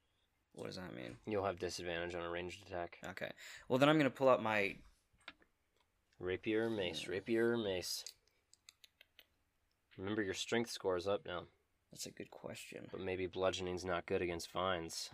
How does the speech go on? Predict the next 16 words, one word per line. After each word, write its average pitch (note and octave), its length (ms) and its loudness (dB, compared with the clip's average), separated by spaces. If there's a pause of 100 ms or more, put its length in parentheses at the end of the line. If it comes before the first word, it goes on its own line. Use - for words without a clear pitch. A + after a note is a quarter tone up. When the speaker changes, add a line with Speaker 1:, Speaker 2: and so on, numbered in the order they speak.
(260)
Speaker 1:
I A2 80 -6
know. G#2+ 340 -6 (680)
Yeah, G#2+ 140 0
I'm A2 120 0
gonna C3+ 120 2
do, C3+ 200 4
I'm A#2+ 140 2
gonna C#3+ 120 2
do B2+ 140 0
my A2+ 100 4
rapier. G#2 460 0 (420)
Speaker 2:
Okay. G1+ 180 -4 (2500)
Speaker 1:
That's A#2 260 2
twenty-four B2 520 2
to A2+ 80 4
hit. C3+ 300 4